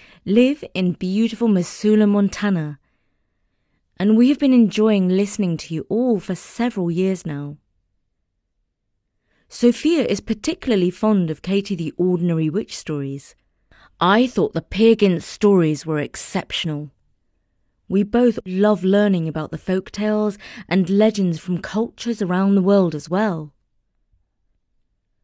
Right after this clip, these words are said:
Sophia encouraged me to support Story Nori on Patreon. Well, thank you so much, Sophia and Mike. That's fantastic.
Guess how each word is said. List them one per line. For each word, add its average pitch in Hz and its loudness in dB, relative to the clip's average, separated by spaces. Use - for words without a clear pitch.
Sophia 247 2
encouraged 220 2
me 165 -2
to 165 -8
support 202 -2
Story 208 2
Nori 208 2
on 170 -4
Patreon. 156 -8
Well, 226 -8
thank 269 2
you 269 2
so 277 4
much, 262 6
Sophia 240 2
and 233 6
Mike. 214 4
That's 302 -8
fantastic. 294 -4